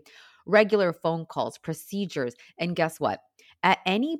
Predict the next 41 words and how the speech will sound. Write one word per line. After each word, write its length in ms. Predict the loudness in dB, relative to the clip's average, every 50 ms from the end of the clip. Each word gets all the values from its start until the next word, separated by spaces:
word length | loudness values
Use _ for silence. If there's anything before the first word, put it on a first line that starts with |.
| -8 -10
point 320 | -6 -4 -4 -4 -4 -4
in 160 | -6 -6 -6
time, 400 | -6 -6 -4 -4 -2 -2 -2 0
that 160 | 0 0 0 -2
entire 380 | -4 -6 -4 -2 -2 -2 -2
fucking 280 | -2 -4 -6 -6 -10 -10
schedule 320 | -6 -6 -6 -4 -4 -8
can 220 | -10 -10 -12 -14 -12
change 340 | -10 -8 -8 -6 -8 -6 -6
at 100 | -6 -6
a 80 | -6 -8
drop 420 | -12 -10 -8 -4 -4 -4 -4 -6 _
of 140 | -8 -8 -8
a 100 | -10 -12 -14 -16 -6 -4
hat. 420 | -4 -4 -4 -6 -14 _ -20 -20 -20 _ _ _ _ _ _ _ _ _ _ _ _ _ _ _ -10
Mind 360 | -6 -4 -4 -4 -4 -6 -6
you, 320 | -4 -4 -2 -2 -2 -4 -8 _ _ _ -14 -10
during 300 | -8 -6 -6 -4 -4 -4
this 180 | -4 -4 -4 -4
shit 240 | -6 -8 -8 -8 -8
show 320 | -6 -4 -4 -2 -2 -4
time 260 | -4 -6 -6 -6 -6
of 140 | -8 -8 -4
my 160 | -4 -2 0
life, 360 | 0 -2 -2 -4 -6 -8 -10 _ -18 -20 -20 -20 -2 2 4
I 160 | 4 6 4
was 240 | 2 0 -2 -2 -4
working 320 | -4 -4 -4 -6 -6 -4
as 160 | -4 -4 -4
a 80 | -4 -6
full-time 500 | -4 _ -4 -6 -4 -4 -6 -6 -6 -6
physician, 600 | -6 -6 -6 -4 -6 -8 -6 -8 -8 -6 -6 -8
building 480 | -6 -6 -6 -6 -4 -4 -6 -6 -4 -4
my 120 | -4 -4
medical 360 | -4 -4 -6 -6 -8 -8 -10
practice, 600 | -10 -8 -8 -8 -8 -10 _ -10 -10 -10 -12 -14 -20 _ -20 -20 -20 _ _ _
battling 480 | 2 2 2 2 0 -2 -2 -2 -2 -2
a 80 | -2
Los 260 | -2 -2 -4 -4 -4
Angeles 460 | -4 -4 -4 -6 -6 -8 -8 -8 -10 -10
commute, 500 | -10 -10 -8 -6 -6 -6 -6 -8 -10